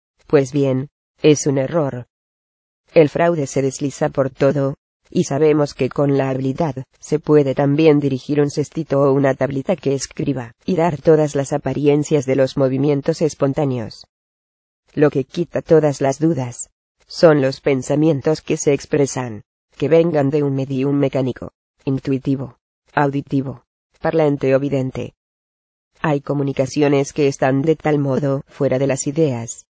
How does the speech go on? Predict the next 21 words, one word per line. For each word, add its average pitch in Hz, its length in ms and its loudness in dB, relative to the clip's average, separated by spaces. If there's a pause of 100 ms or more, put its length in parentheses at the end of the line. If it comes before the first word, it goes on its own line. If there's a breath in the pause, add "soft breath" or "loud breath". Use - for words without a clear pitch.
(220)
de 147 160 0
los 135 180 -2
conocimientos, 139 960 -2 (140)
y 160 140 2
aun 156 180 2
del 156 160 0
alcance 165 560 -2
intelectual 139 800 0
del 139 180 2
medium, 131 440 -4 (380)
que 160 120 4
sería 139 380 2
preciso 147 460 -2
engañarse 147 680 0
de 147 120 4
un 143 140 2
modo 139 300 0
extraño 139 760 -2
para 151 240 2
hacerle 131 440 -2
honor. 131 420 0